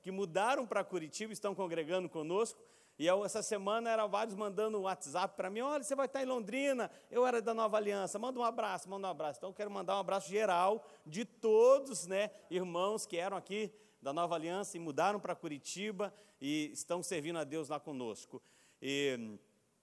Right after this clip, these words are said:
agora, querido, só pra, né, quebrar o gelo nessa introdução. Eu moro na, morava, né, nessa época na Rua do Sol. E aí, um dia, eu falei pra minha esposa assim, entre tantas coisas que eu já passei por causa do nome Marciano,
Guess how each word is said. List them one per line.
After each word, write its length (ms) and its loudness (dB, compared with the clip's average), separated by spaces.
agora, 320 2
querido, 320 -4
só 220 0
pra, 340 0
né, 180 -4
quebrar 320 -2
o 80 0
gelo 260 -4
nessa 240 -8
introdução. 600 -8
Eu 60 -2
moro 220 2
na, 200 0
morava, 420 2
né, 140 -2
nessa 300 -2
época 180 -6
na 80 -2
Rua 180 -2
do 60 -8
Sol. 440 0
E 60 0
aí, 140 4
um 120 0
dia, 480 0
eu 80 -8
falei 220 0
pra 140 -2
minha 100 -2
esposa 400 0
assim, 340 -2
entre 180 -4
tantas 380 -2
coisas 320 0
que 100 -14
eu 60 -4
já 100 0
passei 360 -4
por 80 -20
causa 180 -6
do 80 -12
nome 180 -6
Marciano, 560 -2